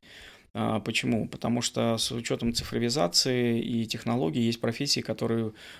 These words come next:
просто могут с, с рынка уйти, и этих примеров уже более чем достаточно. Как вообще формируется профессия для того, чтобы помочь к-, в современном мире? Вот многие г-,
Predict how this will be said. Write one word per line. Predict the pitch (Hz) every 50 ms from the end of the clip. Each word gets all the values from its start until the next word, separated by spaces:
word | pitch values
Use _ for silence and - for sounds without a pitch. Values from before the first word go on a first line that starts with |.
| -
просто | - 123 123 - -
могут | 123 120 120 117 117 117
с, | - 131 131 127
с | 123 - -
рынка | 131 127 120 117 123
уйти, | 120 120 117 -
и | 104 104 107 127 107 110 113 110 113
этих | 120 117 127 117
примеров | - 117 117 120 123 117 117 113
уже | 113 113
более | 110 110 117 117 113
чем | 110 - - 110
достаточно. | 110 110 107 - - - - - - - - - - - - - - - -
Как | - 156 160 160
вообще | - 151 - - 156
формируется | - - 127 123 123 131 135 135 131 -
профессия | 117 - - 117 117 - 143 143 - - 120 120 117 113 113 110 110
для | - - - - 113 120 117 117 117
того, | - 117 117 123 123
чтобы | - - - 113 110 113 113 113 - - -
помочь | - 113 117 120 120 -
к-, | - - - - - 135 135 - _ - - 120 120 - -
в | - -
современном | - 127 131 135 131 127 123 127
мире? | 127 123 113 147 131 - - - - - - - - - -
Вот | - 127 127 -
многие | 147 143 131 127
г-, | 123 131 123